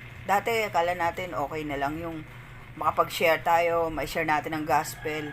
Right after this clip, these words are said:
pero mas may malalim pa pala tayong tungkulin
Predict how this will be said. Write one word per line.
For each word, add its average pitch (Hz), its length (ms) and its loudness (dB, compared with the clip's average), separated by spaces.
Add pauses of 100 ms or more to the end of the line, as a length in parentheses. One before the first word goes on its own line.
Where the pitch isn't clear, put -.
pero 220 240 -4
mas 226 400 0
may 240 400 0
malalim 175 800 2
pa 165 80 -4
pala 160 320 -6
tayong 156 400 0 (400)
tungkulin 175 720 -6